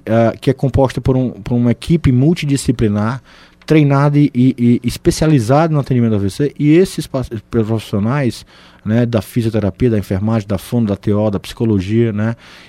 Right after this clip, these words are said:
esses profissionais trabalhando junto com o neurologista, eles conseguem prever as complicações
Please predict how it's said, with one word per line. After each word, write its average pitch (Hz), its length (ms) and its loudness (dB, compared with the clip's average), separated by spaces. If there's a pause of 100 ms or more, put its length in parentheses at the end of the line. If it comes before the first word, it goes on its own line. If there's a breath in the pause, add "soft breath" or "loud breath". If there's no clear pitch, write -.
esses 123 180 2
profissionais 147 460 -2
trabalhando 135 380 0
junto 147 200 0
com 147 100 -2
o - 20 2
neurologista, 123 680 0
eles 139 300 0
conseguem 156 480 -4
prever 170 420 0
as 208 140 -4
complicações 139 920 -8